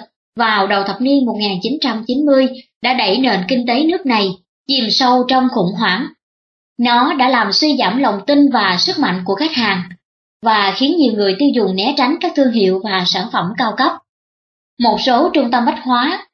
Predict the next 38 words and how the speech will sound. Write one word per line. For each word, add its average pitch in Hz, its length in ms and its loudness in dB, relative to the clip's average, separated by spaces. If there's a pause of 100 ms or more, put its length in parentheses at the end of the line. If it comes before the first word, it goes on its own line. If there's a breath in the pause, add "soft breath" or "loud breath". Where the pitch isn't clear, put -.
hướng 277 220 2
tới 294 260 2
thị 214 200 0
trường 208 200 0
đại 190 240 0
chúng 254 220 2 (100)
như 254 300 2 (340)
Dai 226 540 0 (280)
và 214 380 2
Ito 262 300 0 (380)
Yokado 226 440 2 (540)
đã 220 360 0
chuyển 220 160 0
sang 254 380 0
tận 208 220 -2
dụng 196 160 -2 (180)
xu 269 180 0
thế 302 140 2
này 220 240 2 (360)
bằng 214 220 0
cách 339 240 0
mở 220 260 2
rộng 208 180 2 (100)
thêm 247 280 0
mặt 220 260 -2
bằng 202 340 0
và 196 100 0
nhiều 190 320 0
cửa 196 100 0
hàng 226 280 0
mới. 254 340 -2 (540)
Các 277 320 0
công 254 220 2
ty 247 160 2
nhượng 202 300 -2
quyền 202 200 2
nước 262 160 0
ngoài 202 340 0